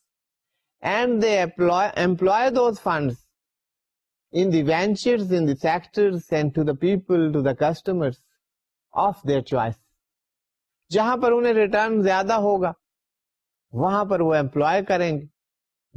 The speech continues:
جہاں پر پروفیٹیبلٹی زیادہ ہوگی وہاں پر ان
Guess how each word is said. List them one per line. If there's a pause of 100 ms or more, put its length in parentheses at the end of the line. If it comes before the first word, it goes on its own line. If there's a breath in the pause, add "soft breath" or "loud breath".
جہاں
پر
پروفیٹیبلٹی
زیادہ (100)
ہوگی (380)
وہاں
پر
ان